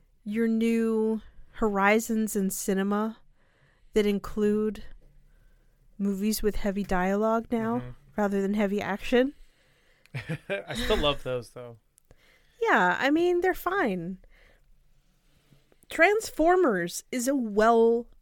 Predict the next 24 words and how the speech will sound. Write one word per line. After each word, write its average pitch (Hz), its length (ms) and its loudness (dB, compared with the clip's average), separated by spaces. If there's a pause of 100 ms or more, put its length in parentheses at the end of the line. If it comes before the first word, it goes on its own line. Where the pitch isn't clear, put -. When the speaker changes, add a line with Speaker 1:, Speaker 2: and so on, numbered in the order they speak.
(1200)
Speaker 1:
movie. 180 560 -6
They 202 100 0
don't 262 300 0
make 196 500 -4 (1120)
really 240 320 0 (220)
bad 202 320 0
movies 180 440 -2
anymore. 165 580 -10 (140)
Speaker 2:
No. 127 320 -10 (1600)
Speaker 1:
I 254 80 4
was 269 180 2
watching 254 500 0
that, 247 220 -2 (100)
the 226 200 -4 (160)
documentary, 220 960 -2 (140)
um, 180 440 -4 (200)
Skin 226 720 0 (240)
on 185 480 -4
Hulu 233 300 2
last 240 320 0
night 254 380 -2
Speaker 2:
Yeah. 208 80 -6
Speaker 1:
about 208 460 -2
the, 196 200 -8